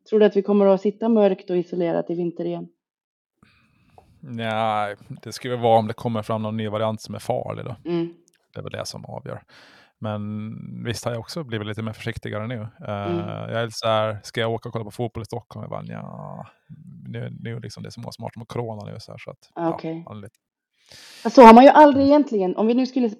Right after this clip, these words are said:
Speaker 1: våga oss på att säga att den ändå är lindrigare nu och vi också
Speaker 2: Mm.
Speaker 1: har ett bättre motstånd i och med
Speaker 2: Mm.
Speaker 1: högre grad av vaccination,
Speaker 2: Mm.
Speaker 1: så har man ju aldrig tänkt angående liksom förkylning.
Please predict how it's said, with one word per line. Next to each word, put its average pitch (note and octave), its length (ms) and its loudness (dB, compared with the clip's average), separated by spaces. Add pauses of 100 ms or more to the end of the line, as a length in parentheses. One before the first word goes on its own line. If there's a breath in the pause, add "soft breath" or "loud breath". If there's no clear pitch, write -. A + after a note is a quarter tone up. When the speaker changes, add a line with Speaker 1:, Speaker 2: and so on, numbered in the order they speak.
Speaker 1:
våga A#3 200 4
oss G#3+ 200 -4
på B3 180 2
att F3+ 120 2
säga C#3+ 460 -2 (560)
att E3 220 -8
den F3 140 4
ändå F3 200 6
är F3+ 80 8
lindrigare D3 540 4
nu C#3 280 -2 (100)
och - 220 -12
vi D#3 140 0
också C#3+ 220 -4
Speaker 2:
Mm. G#2 100 0
Speaker 1:
har D3+ 120 6
ett D3+ 140 -2
bättre D3 540 -6
motstånd D3 680 -2
i D3+ 240 0
och C#3+ 60 2
med C#3 340 0
Speaker 2:
Mm. G#2 180 -8 (140)
Speaker 1:
högre D3 260 2
grad D3 240 -2
av D3 60 -4
vaccination, D#3 680 -6 (840)
Speaker 2:
Mm. G#2 140 -10
Speaker 1:
så G#3 140 4
har A3 100 10
man B3 120 10
ju C4+ 80 8
aldrig A3 380 4
tänkt F#3 380 0 (320)
angående F3 520 0
liksom E3+ 260 -6
förkylning. - 720 -4